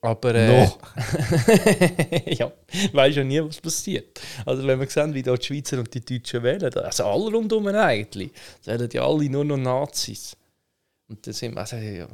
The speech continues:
Speaker 1: da hat, hat, eigentlich müsstest du als Politikerin so
Speaker 2: Du
Speaker 1: Sachen <laughs> sagen, gell?
Speaker 2: Ich finde, das jetzt ist ein bisschen, ein bisschen hart ausgedrückt, aber ich kann mich aus der Politik zurückgezogen und würde mich auch nicht mehr zu so Themen äußern.
Speaker 1: Würden Sie das nochmal machen?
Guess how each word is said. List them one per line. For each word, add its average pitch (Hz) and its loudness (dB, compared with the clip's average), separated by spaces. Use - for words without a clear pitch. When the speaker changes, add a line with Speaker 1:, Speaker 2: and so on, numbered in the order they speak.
Speaker 1:
da 123 -2
hat, 123 -4
hat, - -8
eigentlich 131 -10
müsstest - -10
du 131 -12
als 127 -10
Politikerin 123 -10
so 113 0
Speaker 2:
Du 113 2
Speaker 1:
Sachen 131 2
<laughs> - -
sagen, 135 4
gell? 120 0
Speaker 2:
Ich 120 -4
finde, 135 0
das 101 -2
jetzt 107 -2
ist 101 2
ein 98 0
bisschen, 101 0
ein 92 -6
bisschen 101 -4
hart 117 -2
ausgedrückt, 127 -2
aber 101 -4
ich - -18
kann 113 0
mich 104 -2
aus 110 -2
der - -20
Politik 110 -6
zurückgezogen 117 -2
und 104 -2
würde 98 0
mich 92 -4
auch 104 -2
nicht 98 2
mehr 95 -4
zu 101 -10
so 98 -8
Themen 95 -6
äußern. 92 -14
Speaker 1:
Würden 165 2
Sie 156 -2
das 147 -4
nochmal 127 -2
machen? 101 -12